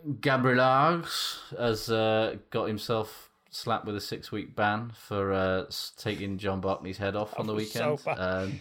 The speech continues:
Speaker 1: somehow that was missed
Speaker 2: I mean, if
Speaker 1: at
Speaker 2: you
Speaker 1: the
Speaker 2: look
Speaker 1: time.
Speaker 2: at where Nigel, I, I felt bad actually, 'cause I did say, "Nice legal clear out there, Nigel," and posted a video.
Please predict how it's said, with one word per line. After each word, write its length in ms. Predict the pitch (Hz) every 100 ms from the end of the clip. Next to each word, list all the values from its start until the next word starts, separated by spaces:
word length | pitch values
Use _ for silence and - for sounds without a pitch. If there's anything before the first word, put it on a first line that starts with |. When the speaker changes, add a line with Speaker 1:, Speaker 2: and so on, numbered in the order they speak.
| -
Speaker 1:
somehow 720 | - - 110 104 95 90 90 -
that 140 | 92
was 160 | 82 87
missed 160 | 95 160
Speaker 2:
I 20 |
mean, 100 | 214
if 40 |
Speaker 1:
at 40 | 196
Speaker 2:
you 60 |
Speaker 1:
the 60 | 202
Speaker 2:
look 80 | 214
Speaker 1:
time. 100 | 208
Speaker 2:
at 40 |
where 180 | 196 185
Nigel, 460 | 185 180 156 165 175
I, 320 | - - 185
I 40 |
felt 280 | - 220 160
bad 180 | 196 220
actually, 200 | 120 123
'cause 120 | 135
I 120 | 170
did 200 | 170 165
say, 280 | - 160 147
"Nice 280 | 147 156 -
legal 240 | 151 139
clear 260 | - 156 165
out 120 | 135
there, 160 | 117 107
Nigel," 400 | 104 98 107 117
and 140 | 113 -
posted 340 | 135 123 123
a 40 | 113
video. 480 | 131 120 101 92